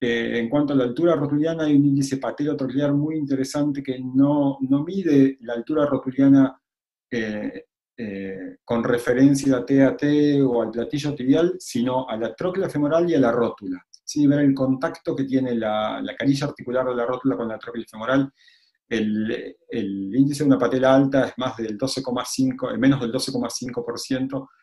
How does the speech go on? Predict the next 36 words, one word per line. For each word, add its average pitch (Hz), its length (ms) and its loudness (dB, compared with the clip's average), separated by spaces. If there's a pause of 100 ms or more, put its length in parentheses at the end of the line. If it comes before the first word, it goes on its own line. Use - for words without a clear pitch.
(100)
pero 110 480 -4
ver 123 200 -4
este - 140 -8
contacto 123 400 -4
entre 113 280 -2
un 135 120 4
cincuenta 135 460 2
y 135 60 4
un 123 100 0
doce 127 220 -4
coma 127 180 -4
cinco 120 480 -4
es - 100 -8
lo 110 120 -6
normal 104 520 -6 (280)
para, 95 580 -10
para 101 140 -10
una 101 160 -8
rótula. 95 340 -12 (1800)
Eh, 113 540 2
esta, 135 720 4
esta 127 540 -2
diapositiva 123 420 0
es 135 140 -2
una 117 140 -2
diapositiva 120 360 -2
clásica 135 440 2
de 113 60 -2
todas 131 180 2
las 117 100 -6
charlas 131 320 0
de, 104 420 -8
de 110 160 -10
luxación 120 420 -6
patelo-femoral. 120 600 -2
Nosotros 135 560 -2